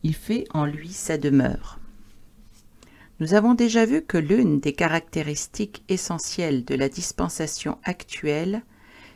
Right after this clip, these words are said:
c'est que Dieu met en nous son esprit. Voilà pourquoi Jésus, au jour de son humiliation, disait à ses disciples, « Il vous est avantageux que je m'en aille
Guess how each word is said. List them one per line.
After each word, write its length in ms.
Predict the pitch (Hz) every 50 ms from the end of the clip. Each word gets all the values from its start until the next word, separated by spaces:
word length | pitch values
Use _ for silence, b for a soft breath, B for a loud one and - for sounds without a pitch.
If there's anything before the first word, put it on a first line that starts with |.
| B B
c'est 240 | - - - 190
que 140 | 190 - 190
Dieu 360 | 185 156 - - 208 220 247
met 300 | 240 196 170 175 190 202 - -
en 160 | 165 151 147
nous 260 | 143 151 160 180 - - -
son 320 | - - - 165 160 156
esprit. 520 | 151 147 - - - - - - 117 - - - _ _ _ _ _ _ _ _ _ b b b b b b b b b b b
Voilà 340 | - 131 135 165 160 185 220
pourquoi 400 | - - - - - - 196 202
Jésus, 560 | 185 151 156 156 147 - - 165 196 254 320 - _ _ _ _ -
au 80 | 147 147
jour 320 | - - 196 208 190 -
de 100 | - 151
son 260 | 147 - - 156 151
humiliation, 920 | 147 147 143 139 139 131 131 135 139 135 - - - - - 165 180 226 b b b b b b b b -
disait 400 | - 170 165 - 202 208 208 -
à 100 | - 170
ses 220 | 160 - - 170
disciples, « 760 | 165 143 147 143 - - - - 117 - _ - - - 107 131 - - - _ _ - - _ _ b b b b b b b b b b b b b b -
Il 180 | 180 175 170
vous 180 | 180 214 202 214
est 160 | 226 226 -
avantageux 680 | 233 226 220 226 226 220 - 226 220 208 196 220 254 294
que 140 | - - 180
je 180 | - - 170
m'en 320 | 175 170 170 170 165 156 151
aille 400 | 151 151 165 190 208 233 254